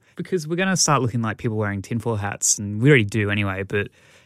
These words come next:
and then, you know, it just makes the skeptics more skeptical. So, but anyway, I've got some points here, and we're gonna go through, um, some things that have happened out of the Bermuda Triangle and, of course, kind of what I think about it all, because it's interesting now,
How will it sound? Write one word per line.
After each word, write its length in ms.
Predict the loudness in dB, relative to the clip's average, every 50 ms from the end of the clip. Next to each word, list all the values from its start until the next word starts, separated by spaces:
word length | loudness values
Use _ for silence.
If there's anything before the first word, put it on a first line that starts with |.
| _ 0
and 120 | 2 4
then, 280 | 6 6 4 4 2 2
you 100 | 2 0
know, 60 | 0
it 420 | -2 -4 -4 -4 -4 -2 -2 -2
just 180 | -2 -2 -2 0
makes 200 | 0 -2 -2 -2
the 100 | -2 0
skeptics 640 | 0 0 2 0 -2 -2 -2 -6 -8 -8 -8 -10
more 100 | -10 -8
skeptical. 640 | -6 -4 -2 -2 -2 -2 -2 -4 0 2 2 2 2
So, 320 | 0 0 0 0 -2 -2 -4 -8 _ -2 4
but 120 | 6 8
anyway, 380 | 10 10 10 8 8 6 2 0
I've 60 | 0
got 140 | 0 0 0
some 120 | 0 -2
points 360 | -2 -2 -4 -6 -4 -4 -4 -2
here, 180 | -2 -2 -4
and 100 | -4 -4
we're 60 | -4
gonna 160 | -2 -2 0 2
go 160 | 2 2 2
through, 500 | 0 0 -2 0 2 2 2 2 2 0 _ _ _ _ _ _ 0
um, 480 | 2 4 4 4 4 2 0 -2 -6 -8 -6
some 140 | -6 -4 -2
things 220 | 0 0 0 0
that 80 | 0 -2
have 80 | 0
happened 320 | 2 2 2 2 2 -2 -2
out 100 | -2 -2
of 60 | -2
the 40 | -4
Bermuda 220 | -4 -4 -4 -4
Triangle 520 | -6 -4 -2 -2 -2 -2 -2 -2 -2 -2
and, 100 | -2 -4
of 80 | -6 -8
course, 340 | -10 -8 -8 -6 -6 -8 -8
kind 180 | -6 -4 -2
of 60 | -2 -2
what 140 | -2 -2
I 80 | -2 -2
think 420 | -2 -4 -6 -6 -6 -6 -8 -12 -12 -10
about 240 | -8 -6 -6 -6
it 120 | -6 -6 -6
all, 300 | -4 -4 -4 -6 -8 -10 _ _ -8
because 160 | -4 0 0
it's 160 | 2 2 4
interesting 460 | 4 4 4 4 4 4 4 4 4 4
now, 400 | 6 6 6 4 4 2 -2